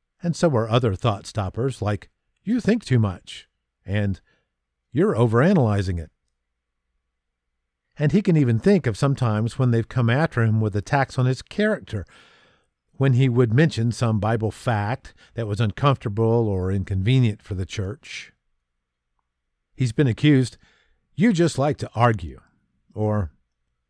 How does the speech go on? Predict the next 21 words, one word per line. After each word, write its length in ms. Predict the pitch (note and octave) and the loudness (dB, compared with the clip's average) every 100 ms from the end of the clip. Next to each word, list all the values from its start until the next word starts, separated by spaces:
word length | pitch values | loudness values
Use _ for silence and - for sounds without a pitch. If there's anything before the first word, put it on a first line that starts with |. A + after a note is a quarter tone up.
| _ _ _ _ | _ _ _ _
"You're 180 | F3 A#3+ | -4 0
a 60 | G3 | 0
perfectionist 880 | A2+ G2 F3+ - A#2 G#2 G#2 - - | 0 -2 -2 -2 -2 -2 -4 -10 -10
in 100 | A2 | -4
an 80 | G2 | 0
imperfect 540 | C#3 G3+ G3 F3 D3 - | 2 2 2 0 -6 -6
church." 720 | - A2 - - - - _ _ _ _ _ _ _ _ _ _ _ _ _ _ _ _ _ _ _ - | -4 -4 -8 -20 -20 -20 _ _ _ _ _ _ _ _ _ _ _ _ _ _ _ _ _ _ _ 0
And 200 | B2+ A#2 | 0 2
sometimes 640 | A#3+ G#3+ A#2+ F#2+ F#2 - _ _ _ | 2 2 0 0 -4 -8 _ _ _
they've 160 | G#3+ G#3+ | -2 0
even 180 | D3 A#2+ | 0 0
tried 300 | B2+ A#2 G#2+ | 2 0 -2
to 60 | |
shut 220 | - C3+ | -2 -2
down 260 | B2 A#2+ A#2 | 0 0 2
his 200 | A2+ G2+ | 0 0
looking 300 | D3+ B2 A#2 | -2 2 2
into 260 | A#2+ A2 G#2 | 0 0 0
this 240 | C3+ - | 0 0
or 60 | A2 | 0
that 320 | B2 A2 | 0 0